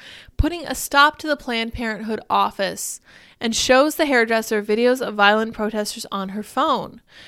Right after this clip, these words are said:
The hairdresser can also talk to staff about their impressions of Anne's behavior or research the groups she mentions.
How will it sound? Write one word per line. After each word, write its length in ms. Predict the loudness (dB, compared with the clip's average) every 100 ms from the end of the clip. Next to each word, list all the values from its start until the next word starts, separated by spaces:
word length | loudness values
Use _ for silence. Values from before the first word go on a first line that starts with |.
| -20 _
The 80 | -4
hairdresser 540 | 2 2 2 0 -4
can 160 | -6 -4
also 400 | 0 0 0 -4
talk 300 | 4 4 4
to 100 | -4
staff 360 | 0 2 2
about 300 | 0 -2 -2
their 140 | 0 -2
impressions 520 | -2 -2 -2 -6 -10
of 100 | -12 -6
Anne's 380 | -4 -4 -6
behavior 480 | -8 -2 -2 0 -2
or 160 | -2 -4
research 560 | -4 -8 -6 -6 -6
the 80 | -12
groups 420 | -8 -6 -6 -6
she 200 | -8 -6
mentions. 960 | -4 -4 -4 -4 -6 -6 -12 -12 -12